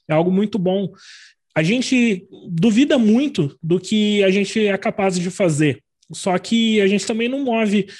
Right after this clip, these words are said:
é, eu ia falar aqui a bunda da cadeira, mas enfim, vamos lá aí. <laughs> A gente não move a bunda da cadeira pra fazer quase nada, cara. Fazer um planejamento, criar uma estratégia, colocar em execução,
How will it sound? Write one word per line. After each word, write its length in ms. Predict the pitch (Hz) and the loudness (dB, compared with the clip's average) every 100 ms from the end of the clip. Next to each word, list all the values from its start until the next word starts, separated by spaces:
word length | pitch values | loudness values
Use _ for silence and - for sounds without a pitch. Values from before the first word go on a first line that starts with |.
| - - - | -20 -20 -8
é, 300 | 165 170 160 156 | -2 0 0 2
eu 340 | 170 180 180 | 2 2 2
ia 200 | 170 185 | 2 2
falar 240 | 165 170 156 | 0 -2 -2
aqui 260 | 156 175 160 | -2 -6 -6
a 200 | 160 151 | -4 -2
bunda 360 | 151 190 165 | 2 2 2
da 100 | 156 | 0
cadeira, 300 | 151 180 214 | -2 -2 -2
mas 200 | 254 220 | 0 0
enfim, 240 | 220 208 143 | -2 -2 -4
vamos 220 | 156 220 | -4 -4
lá 80 | 175 | 0
aí. 80 | 131 | 2
<laughs> 920 | 127 208 151 185 185 - - - 302 | 4 2 2 0 -2 -4 -12 -8 -2
A 40 | |
gente 240 | 247 262 | 0 -2
não 120 | 339 285 | -4 -4
move 200 | 247 262 | -2 -2
a 60 | |
bunda 260 | 202 240 240 | -2 -2 -2
da 80 | 240 | -2
cadeira 380 | 240 214 233 | -4 -2 -2
pra 140 | 240 269 | -2 -4
fazer 340 | 294 277 269 - | -2 -2 -4 -4
quase 260 | 285 302 | -4 -2
nada, 340 | 339 330 330 381 | -2 -2 -2 -4
cara. 280 | 302 175 156 | -2 -2 -2
Fazer 180 | 180 | 0
um 80 | 196 | -2
planejamento, 720 | 208 220 220 254 226 220 220 | -2 -4 -4 -4 -4 -4 -6
criar 160 | - 180 | -2 -2
uma 140 | 185 | 0
estratégia, 640 | 190 - 214 208 202 185 165 | -2 -2 -6 -2 0 0 -2
colocar 360 | 190 180 190 | -2 -2 -2
em 100 | 202 | -2
execução, 680 | 202 190 196 - - 202 196 | 0 0 -2 -6 -4 -2 -2